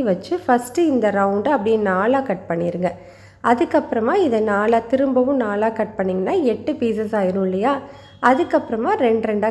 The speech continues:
கட் பண்ணிக்கோங்க. இந்த மாதிரி சின்ன சின்னதா கட் பண்ணிட்டு, இந்த கார்னர்ல இந்த மாதிரி உங்களோட விரல்களை வச்சு லைட்டா இந்த மாதிரி ரோல் பண்ணீங்க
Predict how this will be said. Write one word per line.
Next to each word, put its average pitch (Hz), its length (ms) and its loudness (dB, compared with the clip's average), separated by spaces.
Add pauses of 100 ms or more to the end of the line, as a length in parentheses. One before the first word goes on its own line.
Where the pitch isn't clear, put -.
கட் 185 200 -6
பண்ணிக்கோங்க. 180 480 -2 (280)
இந்த 226 140 0 (100)
மாதிரி 202 280 -2 (140)
சின்ன 262 140 4 (100)
சின்னதா 226 300 0 (120)
கட் 190 220 -6
பண்ணிட்டு, 190 420 0 (560)
இந்த 277 140 4 (160)
கார்னர்ல 277 720 2
இந்த 269 200 -2
மாதிரி 202 220 -2 (100)
உங்களோட 202 300 0 (100)
விரல்களை 254 400 0 (100)
வச்சு 185 200 -4 (160)
லைட்டா 220 500 -2
இந்த 233 160 0
மாதிரி 190 220 0 (120)
ரோல் 220 180 2 (100)
பண்ணீங்க 202 260 0